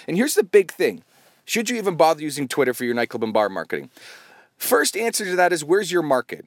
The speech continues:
If your market's a very young demographic and they're only on Snapchat like crazy, maybe Instagram still, Facebook's becoming a distant third and Twitter's way back there, do you have time to do them all? That's the question. Yes, you sh-,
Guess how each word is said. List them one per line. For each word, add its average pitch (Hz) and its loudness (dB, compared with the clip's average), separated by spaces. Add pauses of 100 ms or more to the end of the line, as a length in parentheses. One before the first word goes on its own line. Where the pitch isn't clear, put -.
If 135 -4
your 208 2
market's 247 -2
a 143 -8
very 160 4
young 151 0
demographic 135 -2
and 120 -4
they're 120 2
only 175 4
on 156 -2
Snapchat 147 2
like 127 -2
crazy, 139 -2 (120)
maybe 165 -2
Instagram 156 -2
still, 156 2 (460)
Facebook's - -2 (160)
becoming 180 2
a 175 -2
distant 165 -4
third 160 2
and 131 -4
Twitter's 160 0
way 131 2
back 165 0
there, 196 -2 (380)
do 160 -4
you 226 2
have 254 2
time 185 4
to 143 -10
do 180 0
them 139 4
all? 85 -4
That's 160 4
the - -8
question. - -2 (260)
Yes, 151 2
you 170 -8
sh-, - -10